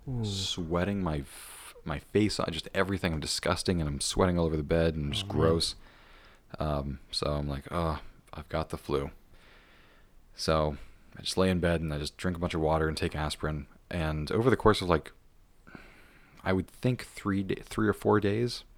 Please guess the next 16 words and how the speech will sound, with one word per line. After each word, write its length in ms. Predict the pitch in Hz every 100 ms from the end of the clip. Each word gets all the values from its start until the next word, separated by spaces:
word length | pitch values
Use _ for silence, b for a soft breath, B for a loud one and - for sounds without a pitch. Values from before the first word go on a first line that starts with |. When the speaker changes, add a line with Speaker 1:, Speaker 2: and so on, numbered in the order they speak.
| - 95
Speaker 2:
this 240 | 117 -
is 120 | 80
where 160 | 80 78
the 100 | 71
hallucination 640 | 80 78 - 76 - 71
started. 380 | - 67 - 55 -
Speaker 1:
<laughs> 300 | 120 107 -
Okay. 280 | 117 - 107 123
Speaker 2:
Um, 400 | 78 78 73 69
my 240 | 85 90 90
fever 320 | - 95 87
was, 160 | 82
like, 140 | 78 71
a 60 |
hundred 300 | 69 90 95
and 180 | 82 76